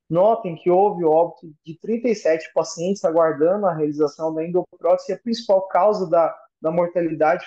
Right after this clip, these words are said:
foi, qua-, em quarenta e um por cento dos casos, a rotura do aneurisma. Obviamente, se a gente puder fa-, fabricar essa endoprótese mais rapidamente, boa parte desses pacientes talvez teriam sobrevi-, sobrevivido.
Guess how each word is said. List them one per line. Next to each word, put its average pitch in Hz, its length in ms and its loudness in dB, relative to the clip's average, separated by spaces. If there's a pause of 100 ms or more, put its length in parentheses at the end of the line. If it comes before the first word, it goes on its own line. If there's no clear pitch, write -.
foi, 190 220 -4 (120)
qua-, - 320 -4
em 156 80 -6
quarenta 190 380 0
e 226 60 0
um 208 60 -2
por 196 120 -12
cento 180 180 -4
dos - 140 -10
casos, 175 460 0
a 180 60 2
rotura 196 640 0 (400)
do 156 120 -2
aneurisma. 131 720 -2 (300)
Obviamente, 185 560 0
se 208 80 -2
a 185 40 0
gente - 160 -12
puder 180 320 2 (480)
fa-, 190 180 0
fabricar 180 480 0
essa 214 200 -4
endoprótese 160 720 -4
mais 185 260 0
rapidamente, 160 800 -4 (240)
boa 202 300 0
parte 185 260 0
desses - 260 -6
pacientes 165 520 -4
talvez 165 500 0 (400)
teriam 170 300 2
sobrevi-, 202 680 0
sobrevivido. 165 760 -4